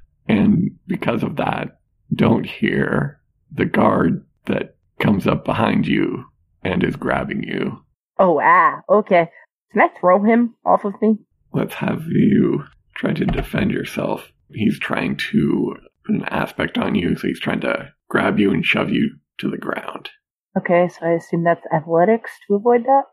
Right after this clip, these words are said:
Speaker 1: That would work. So he's beat you by two. So as it stands now, he's got you on the ground.
Speaker 2: Down I go.
Speaker 1: So he's created that advantage for himself here.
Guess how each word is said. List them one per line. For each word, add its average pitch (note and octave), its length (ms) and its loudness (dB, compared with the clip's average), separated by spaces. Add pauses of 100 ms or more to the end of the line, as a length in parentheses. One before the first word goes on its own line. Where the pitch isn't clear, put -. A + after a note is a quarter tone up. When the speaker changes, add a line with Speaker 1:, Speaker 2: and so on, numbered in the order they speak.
(380)
Speaker 1:
That - 220 -6
would - 160 -4
work. - 280 -4 (540)
So - 280 -4
he's - 200 -4 (180)
beat - 180 2
you - 160 0
by - 180 -2 (100)
two. - 480 -2 (220)
So - 420 -6 (340)
as B2 160 -4
it - 100 -6
stands A2 380 0
now, G#2+ 440 0 (260)
he's - 280 0
got - 340 -4
you - 340 0 (320)
on - 200 -2
the - 80 -2
ground. - 500 -6 (440)
Speaker 2:
Down A3 280 6
I A#3 140 6
go. - 300 -2 (520)
Speaker 1:
So - 120 -8
he's - 120 -12 (280)
created - 320 -4
that - 180 -4
advantage A#2 600 0
for A#2 360 -8
himself A2+ 560 -6 (140)
here. A#2 420 -4